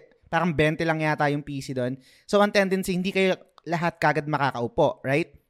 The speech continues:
Um, mag-aano muna kayo, ah, tawag dito, magpapa-reserve, ganyan. Eh, ang, ang issue doon, pare, is kapag nagpa-reserve ka, minsan hindi inaalaw yun nung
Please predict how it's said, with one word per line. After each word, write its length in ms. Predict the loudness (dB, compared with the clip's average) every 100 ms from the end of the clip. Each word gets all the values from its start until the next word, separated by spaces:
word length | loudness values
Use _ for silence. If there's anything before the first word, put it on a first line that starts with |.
| _ _ _ _ _
Um, 380 | 2 2 2 -4 -10 -6
mag-aano 340 | -4 0 0 2
muna 220 | 0 2
kayo, 300 | 2 4 4
ah, 180 | 4 2
tawag 220 | 4 0
dito, 200 | 0 -4
magpapa-reserve, 920 | -2 -2 -2 -4 -4 -2 0 2 0 -2
ganyan. 600 | -8 -4 -4 -4 -6 _ _ _ _
Eh, 180 | -4 -4
ang, 180 | -2 -4
ang 140 | -2 -4
issue 320 | -2 0 2
doon, 200 | 2 2
pare, 280 | 2 2 2
is 240 | 0 -4 -4
kapag 300 | -4 -4 -4
nagpa-reserve 800 | -6 -2 -2 0 -2 -2 -2 -2
ka, 320 | 0 0 -2 _ _ _ _ _ _ _
minsan 360 | 0 2 2 2
hindi 380 | 2 0 -2
inaalaw 560 | 0 0 2 2 2 2
yun 240 | 0 0
nung 200 | -4 -6